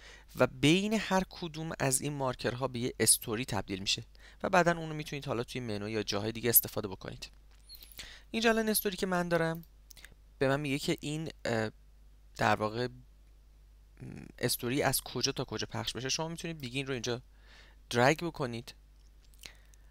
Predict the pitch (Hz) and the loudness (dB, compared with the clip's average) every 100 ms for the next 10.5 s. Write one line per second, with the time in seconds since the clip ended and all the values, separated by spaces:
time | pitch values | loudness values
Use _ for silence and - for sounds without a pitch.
0 | - - 123 135 156 165 135 113 113 147 | -20 -6 2 4 4 0 -4 0 8 8
1 | 160 123 104 101 117 - - - 120 113 | 8 2 0 -2 -2 -12 -18 -6 0 0
2 | 110 131 120 107 - - - - - - | 2 0 0 -2 -8 -20 -20 -20 -20 -20
3 | - - - - - - 120 151 175 156 | -20 -20 -20 -20 -14 -6 -2 0 2 2
4 | 135 135 - - - - 190 - - 131 | 0 -4 -18 -18 0 4 4 2 2 4
5 | 120 131 131 127 123 135 - - - - | 6 4 2 0 -2 -4 -18 -20 -20 -20
6 | - - - - 110 113 - 123 - 135 | -20 -20 -10 0 0 0 -2 -2 -2 -4
7 | 135 - - 117 - 107 110 98 98 95 | -6 -6 0 0 2 0 4 4 4 0
8 | 101 98 113 - - - - - - - | -2 -4 -4 -10 -20 -20 -20 -20 -20 -14
9 | - - - 208 - 233 226 214 170 170 | -14 -12 4 6 8 8 4 2 -2 -2
10 | - 180 165 156 | 2 6 6 4